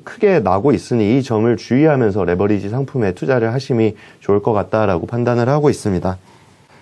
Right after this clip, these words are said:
예, 유더블유엠 이티에프의 섹터별 구성 비중을 보시면, 어, 앞서서 뭐, 말씀드렸던 러셀 이천 지수의 섹터별 구성 비중과 비슷하게 뭐, 바이오, 은행, 리츠, 금융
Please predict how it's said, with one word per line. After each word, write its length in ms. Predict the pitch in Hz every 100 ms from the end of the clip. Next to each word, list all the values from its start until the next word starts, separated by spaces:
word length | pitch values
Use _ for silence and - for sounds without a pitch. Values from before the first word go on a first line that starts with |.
| - - _ -
예, 60 |
유더블유엠 640 | 101 107 208 220 220 220 202
이티에프의 640 | 160 - 190 185 185 175
섹터별 440 | 170 214 240 226 214
구성 280 | 127 175
비중을 340 | 147 117 143 165
보시면, 500 | 131 110 131 165 160 - -
어, 160 | 101 98
앞서서 360 | - 202 202
뭐, 220 | 180 165
말씀드렸던 1200 | 131 104 - 165 160 156 156 156 156 147 135 139 135
러셀 360 | 101 104 165
이천 320 | 113 107 196 180
지수의 400 | 117 - 120 110
섹터별 400 | 156 175 156 147
구성 260 | 113 135
비중과 300 | 120 104 107
비슷하게 520 | 120 104 - 151 139
뭐, 160 | 139 95
바이오, 560 | - 92 113 131 95 95
은행, 280 | 113 90
리츠, 420 | 85 110 - 101 85
금융 380 | - 123 113